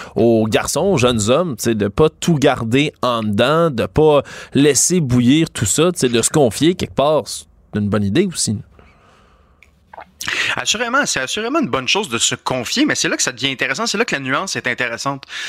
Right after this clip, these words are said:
Speaker 2: C'est-à-dire que seulement se confier, euh, juste parler de son problème, puis entretenir le problème, puis gratter le bobo, ben, c'est pas vrai que ça règle le problème. C'est-à-dire qu'évidemment, ça fait partie peut-être de ton cheminement de gratter le bobo, mais à un certain moment, il faut arrêter de le gratter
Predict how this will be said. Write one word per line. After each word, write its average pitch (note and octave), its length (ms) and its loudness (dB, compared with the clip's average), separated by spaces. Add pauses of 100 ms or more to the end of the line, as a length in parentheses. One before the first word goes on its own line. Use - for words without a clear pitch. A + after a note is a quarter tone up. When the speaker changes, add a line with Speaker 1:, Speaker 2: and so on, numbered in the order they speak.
(160)
Speaker 2:
C'est-à-dire C3 340 -2
que C#3+ 160 0
seulement G3+ 380 0
se D3+ 160 2
confier, C#3+ 920 -2 (460)
euh, A#2+ 320 -4 (260)
juste - 520 -2
parler C#3+ 220 -2
de - 40 -4
son G3+ 140 -2
problème, D3 600 -4
puis - 160 -2
entretenir D#3+ 440 -2
le D#3+ 40 -6
problème, C#3+ 440 -4
puis A#2+ 120 -10
gratter B2 360 -4
le C3+ 60 -6
bobo, A#2+ 440 0 (540)
ben, A2 100 -4
c'est - 160 -2
pas D3+ 80 2
vrai D#3 120 0
que E3+ 40 -6
ça B2+ 140 -4
règle B2 180 -6
le A#2+ 80 -2
problème. A2+ 420 -4
C'est-à-dire A#2 280 -4
qu'évidemment, C3+ 400 -2
ça - 140 -6
fait C3 100 -2
partie - 440 -8
peut-être D3+ 300 -4
de C3 80 -4
ton C3+ 220 -2
cheminement C3+ 720 -2
de B2+ 200 0
gratter C3 340 -2
le C#3 60 -2
bobo, C3+ 380 -2 (300)
mais B2 60 -4
à - 20 -2
un B2+ 40 -10
certain C#3+ 200 -2
moment, D3 200 -2
il F3+ 40 -4
faut E3 80 0
arrêter B2+ 220 -2
de D3 60 2
le C#3 40 0
gratter B2 360 -4